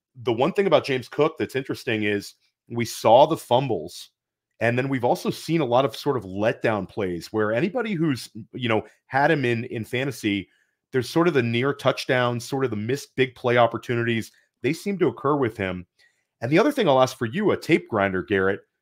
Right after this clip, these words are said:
did you ever consider when evaluating James Cook, the prospect,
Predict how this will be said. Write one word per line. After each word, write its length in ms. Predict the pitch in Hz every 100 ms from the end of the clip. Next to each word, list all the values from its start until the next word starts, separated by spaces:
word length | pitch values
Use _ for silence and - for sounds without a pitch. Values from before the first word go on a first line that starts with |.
| _
did 120 | - 131
you 120 | 139
ever 160 | 214
consider 680 | 269 - 127 - 139 147 117 82 _ _ _ _
when 340 | - 127 123 - -
evaluating 680 | 117 120 131 143 127 113 113 104
James 360 | 104 120 127
Cook, 320 | - 143 127
the 100 | -
prospect, 760 | 104 120 113 123 - 87 82 -